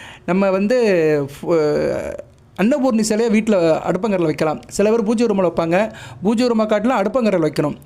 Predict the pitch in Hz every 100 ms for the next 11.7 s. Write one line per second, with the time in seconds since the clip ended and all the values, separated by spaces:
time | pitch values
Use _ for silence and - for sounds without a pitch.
0 | - - 170 185 233 208 196 220 208 185
1 | 180 190 208 226 175 180 190 170 - 170
2 | 226 208 190 170 170 170 214 180 185 208
3 | 226 170 196 175 175 165 156 208 233 -
4 | - - 165 175 170 - 160 165 190 202
5 | 175 156 156 165 226 240 - - - _
6 | _ - - 180 208 233 170 156 139 -
7 | - 190 214 175 131 - - 170 196 233
8 | 240 226 214 196 202 196 196 262 220 220
9 | 220 214 190 240 - 196 185 185 202 185
10 | 190 170 175 151 - 143 139 - - -
11 | - 170 165 180 160 160 202